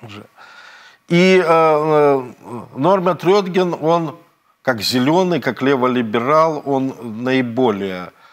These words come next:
склонен к санкциям антироссийским был, к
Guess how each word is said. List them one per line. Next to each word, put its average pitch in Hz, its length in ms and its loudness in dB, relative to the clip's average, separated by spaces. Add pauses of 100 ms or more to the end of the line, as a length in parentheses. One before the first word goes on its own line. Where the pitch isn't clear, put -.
(140)
склонен 104 840 -2 (100)
к 101 380 -2 (440)
санкциям 135 720 -2
антироссийским 160 1300 -6
был, 170 400 -4 (140)
к 120 340 -2